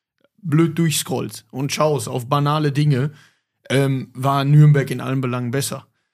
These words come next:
Du hast gespielte Pässe zweihundertfünfundsechzig zu vierhundertdreiundneunzig.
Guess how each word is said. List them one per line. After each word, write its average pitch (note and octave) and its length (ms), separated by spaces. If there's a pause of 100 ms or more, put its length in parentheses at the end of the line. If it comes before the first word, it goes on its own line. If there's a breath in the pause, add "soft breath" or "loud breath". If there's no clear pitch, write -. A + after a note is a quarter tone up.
(160)
Du - 100
hast C#3+ 200
gespielte D3+ 500
Pässe D3 400
zweihundertfünfundsechzig C#3+ 1500
zu C3+ 180
vierhundertdreiundneunzig. C3 1500